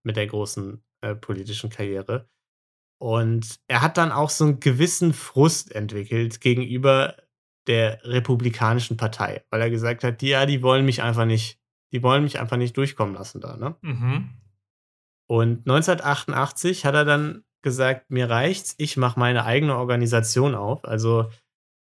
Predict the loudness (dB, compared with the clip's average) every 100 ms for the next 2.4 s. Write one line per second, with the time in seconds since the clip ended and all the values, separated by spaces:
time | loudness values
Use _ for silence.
0 | _ _ -4 -4 -4 -10 _ -2 0 2
1 | 2 0 2 2 4 2 0 0 2 2
2 | 2 0 -6 -18